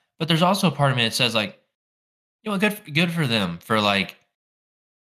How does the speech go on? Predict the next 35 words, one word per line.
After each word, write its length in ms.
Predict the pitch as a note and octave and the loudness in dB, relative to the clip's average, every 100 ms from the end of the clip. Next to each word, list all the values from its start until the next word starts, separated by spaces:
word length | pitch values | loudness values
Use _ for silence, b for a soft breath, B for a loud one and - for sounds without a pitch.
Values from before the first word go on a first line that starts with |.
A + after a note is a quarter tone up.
| _ _ _ _ | _ _ _ _
and 200 | D3 C#3 | 0 2
maybe 280 | C#3+ D3 D3+ | 4 2 2
they 160 | C#3+ | 2
don't 220 | B2+ C3 B2 | 2 0 0
stick 340 | - G2+ F#2+ | 0 -2 0
with 200 | G2 F#2 | -4 -2
it, 280 | G2 F#2+ F#2 | 0 0 2
right, 220 | F#2 G2 | 0 0
and 120 | G2 | 0
all 120 | F#2+ F#2+ | 0 -2
that 80 | |
stuff, 260 | F#2+ - G2+ | 0 -2 -2
but 80 | C3+ | 0
at 60 | C3+ | 2
least 240 | D#3+ D#3+ | 2 2
they're 100 | D#3 | 2
deciding 640 | A#2 G#2+ - G2+ G2+ G2 F#2+ | 2 0 2 2 2 0 -2
at 100 | F#2+ | -2
some 240 | G2+ G2 | -2 -2
point, 200 | G2 G2 | -2 0
like, 120 | F#2+ | 0
"Hey, 240 | F#2+ A2+ G#2 | -2 -2 0
I 80 | A2 | 0
should 220 | C3+ - | -2 -2
probably 260 | G2 F#2+ | 0 0
make 220 | F#2+ F#2 F2+ | 0 -2 -4
a 80 | |
change. 420 | F#2 F2+ F2 F2 F2 | -4 -4 -4 -4 -4
I 60 | |
should 180 | F2 E2+ | -8 -8
probably 240 | F2 E2+ | -4 -4
get 140 | E2 C#2+ | -6 -10
in 60 | |
the 60 | E2 | -14
gym," 160 | E2 | -18